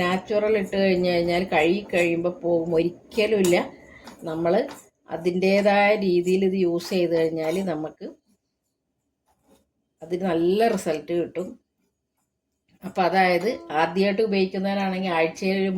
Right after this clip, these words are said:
മൂന്ന് നാല് പ്രാവശ്യം നിങ്ങളിത് ഉപയോഗിക്കണം. ഇതുണ്ടാക്കി നമുക്ക് എന്നിട്ട്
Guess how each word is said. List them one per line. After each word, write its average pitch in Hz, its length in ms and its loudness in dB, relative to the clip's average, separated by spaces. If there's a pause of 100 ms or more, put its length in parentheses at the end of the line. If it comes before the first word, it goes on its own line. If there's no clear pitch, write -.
മൂന്ന് 190 240 -2 (100)
നാല് 202 300 -2
പ്രാവശ്യം 160 480 0
നിങ്ങളിത് 165 380 -2
ഉപയോഗിക്കണം. 147 640 -4 (540)
ഇതുണ്ടാക്കി 170 580 0
നമുക്ക് 185 380 -4
എന്നിട്ട് 185 380 -4